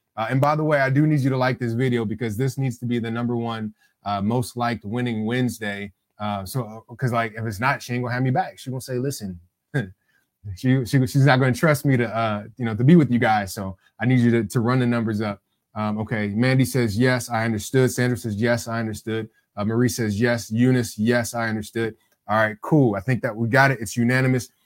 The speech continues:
Uh, the majority of you guys, in fact, not everybody, um, says, "Yes, yes, yes, I understood the lecture that I watched tonight." Okay, next question. Clear the slate. Clear the slate. Question number three. Question number three.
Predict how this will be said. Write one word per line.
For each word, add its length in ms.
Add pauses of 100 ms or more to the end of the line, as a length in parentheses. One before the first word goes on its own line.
(160)
Uh, 100
the 80
majority 400
of 80
you 60
guys, 220
in 80
fact, 220
not 240
everybody, 640 (300)
um, 180
says, 440
"Yes, 360
yes, 300
yes, 440 (180)
I 320
understood 680 (260)
the 140
lecture 560
that 140
I 120
watched 520
tonight." 500 (920)
Okay, 400 (220)
next 280
question. 400
Clear 240
the 80
slate. 440
Clear 220
the 80
slate. 360 (260)
Question 380
number 220
three. 460 (400)
Question 460
number 320
three. 520